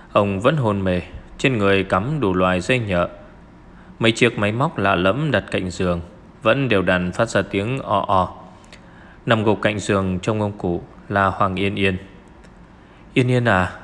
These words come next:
Tôi thoáng ngạc nhiên, ngẩng lên thấy tôi. Yên Yên dụi mắt rồi đứng dậy ôm chặt lấy tôi, tì cằm lên vai.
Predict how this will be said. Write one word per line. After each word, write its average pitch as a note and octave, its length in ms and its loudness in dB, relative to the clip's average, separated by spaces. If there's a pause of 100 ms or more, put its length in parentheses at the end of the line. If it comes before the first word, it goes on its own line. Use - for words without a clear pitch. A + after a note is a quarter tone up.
(320)
Tôi G#2 120 0
thoáng A#2+ 360 0
ngạc F2 240 -2
nhiên, F#2 200 -2 (600)
ngẩng G#2 200 2
lên G2+ 300 4
thấy C3+ 140 0
tôi. F#2+ 240 2 (340)
Yên G#2+ 180 0
Yên G2+ 140 0
dụi G2 200 -2
mắt A2 260 -4
rồi - 120 -2
đứng C#3+ 180 -2
dậy F#2+ 240 2
ôm A2+ 220 -2
chặt G2 220 -2
lấy B2 180 -2
tôi, F#2+ 200 0 (520)
tì G2 140 2
cằm F#2+ 300 0
lên G2+ 200 0
vai. F#2 260 2